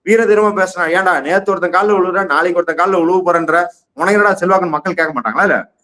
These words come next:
So அதிமுகல அது ஒரு அடிப்படை பிரச்சனையில இருக்கறனால, இப்படி அமைச்சர்கள் போவதனால அதிமுகக்கு இருக்கிற வாக்குகள் போகுமான்னு கேட்டா சந்தேகம் தான். அது வந்து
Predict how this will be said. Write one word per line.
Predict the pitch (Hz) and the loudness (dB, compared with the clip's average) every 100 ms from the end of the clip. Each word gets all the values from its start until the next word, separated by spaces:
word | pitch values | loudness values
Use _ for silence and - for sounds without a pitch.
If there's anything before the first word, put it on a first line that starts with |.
| _ _ | _ _
So | - 170 | -2 0
அதிமுகல | 214 233 285 240 - 160 | 0 0 2 2 2 2
அது | 180 202 160 | 4 2 2
ஒரு | 160 | 0
அடிப்படை | 139 170 214 208 | 0 0 2 0
பிரச்சனையில | 202 143 185 160 | 0 -6 -6 -4
இருக்கறனால, | 123 110 92 95 117 113 107 _ - - _ | -4 -8 -14 -6 0 0 -2 _ -20 -20 _
இப்படி | - 139 143 | -10 -2 0
அமைச்சர்கள் | 131 208 233 254 240 240 | 2 2 2 2 0 0
போவதனால | 202 185 175 214 - | 0 0 2 2 2
அதிமுகக்கு | - 202 185 156 | 0 -6 -4 -6
இருக்கிற | 156 139 131 | -4 -6 -2
வாக்குகள் | 139 175 165 156 - | 0 0 -2 -2 2
போகுமான்னு | 160 160 160 | 2 2 0
கேட்டா | 151 147 | -2 -6
சந்தேகம் | 202 135 147 123 | -6 -6 -4 -4
தான். | - - _ _ _ _ _ - _ _ - | -6 -16 _ _ _ _ _ -20 _ _ -6
அது | 139 147 | 0 2
வந்து | 156 190 247 - | 2 2 2 -2